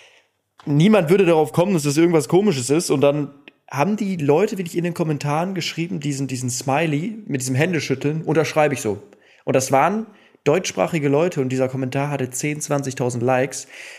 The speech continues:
Und da sieht man, dass, dass das Problem, dass das nicht akzeptiert wird, Homosexualität, liegt nicht nur in Katar, sondern ich meine sogar in Russland, wo wir vor vier Jahren waren, da werden Schwule bis heute noch gejagt.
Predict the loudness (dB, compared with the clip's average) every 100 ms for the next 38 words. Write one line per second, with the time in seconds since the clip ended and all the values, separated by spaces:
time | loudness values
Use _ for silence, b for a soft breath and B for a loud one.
0 | B -2 0 2 0 0 -2 -2 -6 -6
1 | -6 -6 -4 -4 2 2 2 0 -4 -6
2 | -6 -10 _ -14 -6 -2 -2 -2 -6 -2
3 | -2 0 0 0 -4 -4 -6 -4 -4 -2
4 | -2 -2 -4 0 -2 0 -2 -2 -2 -2
5 | 0 2 0 B B B -2 2 2 2
6 | -4 -8 -2 0 4 4 2 2 2 2
7 | 0 0 0 0 0 -2 -2 -2 -2 0
8 | 0 2 0 0 2 0 0 -4 -4 -6
9 | -6 -2 -2 -2 -4 -2 0 2 0 -4